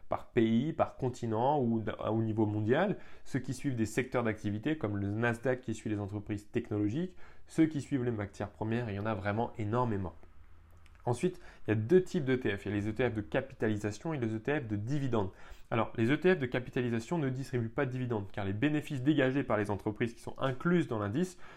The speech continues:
sont automatiquement réinvestis pour accélérer la croissance de l'indice,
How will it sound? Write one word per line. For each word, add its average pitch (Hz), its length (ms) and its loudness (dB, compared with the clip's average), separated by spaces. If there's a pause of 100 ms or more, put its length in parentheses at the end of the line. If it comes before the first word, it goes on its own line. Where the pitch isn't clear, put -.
(140)
sont - 200 0
automatiquement 185 680 4
réinvestis 147 680 2
pour 180 480 0
accélérer 147 500 4
la 151 100 4
croissance 131 360 -4
de 120 80 2
l'indice, 120 400 0